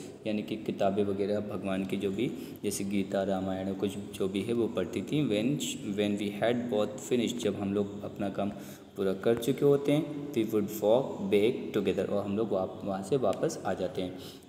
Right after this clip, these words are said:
"This time the village dogs would meet us at the temple door," और इस समय जो village के जो dogs होते थे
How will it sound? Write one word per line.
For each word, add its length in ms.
"This 180
time 180
the 160
village 420
dogs 360
would 260
meet 320
us 280
at 260
the 60
temple 360
door," 440
और 160
इस 200
समय 220
जो 520
village 460
के 100
जो 140
dogs 400
होते 200
थे 180